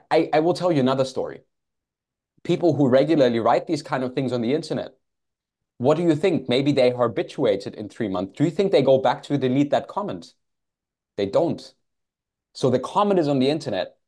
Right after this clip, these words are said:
The person is habituated to tinnitus, like your father or father-in-law. They don't care about their tinnitus anymore. You think they go back into the internet where they wrote this shit to make someone else super anxious? They don't.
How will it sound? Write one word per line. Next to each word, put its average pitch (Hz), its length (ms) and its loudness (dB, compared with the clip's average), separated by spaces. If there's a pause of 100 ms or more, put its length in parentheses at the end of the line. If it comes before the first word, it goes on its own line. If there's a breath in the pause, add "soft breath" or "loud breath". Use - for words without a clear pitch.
(120)
The 120 80 -2
person 180 340 0
is 147 80 -4
habituated 143 600 -2
to 113 100 -10
tinnitus, - 540 -8 (480)
like 123 240 2
your 139 100 4
father 131 600 2 (240)
or 104 140 0
father-in-law. 107 640 0 (320)
They 117 80 2
don't 143 160 2
care 175 160 0
about 151 220 0
their 110 80 -4
tinnitus 123 360 -12
anymore. - 300 -12 (340)
You 160 60 0
think 214 200 2
they 190 100 4
go 156 140 6
back 170 280 2
into 147 220 -4
the 135 100 0
internet 147 380 0
where 117 140 2
they 113 100 2
wrote 127 280 0
this 160 140 -4
shit 185 300 -4
to 147 100 -6
make 123 180 -4
someone 135 280 -4
else 123 240 -6
super 165 200 -4
anxious? 151 480 -8 (760)
They 127 100 -2
don't. 143 320 -4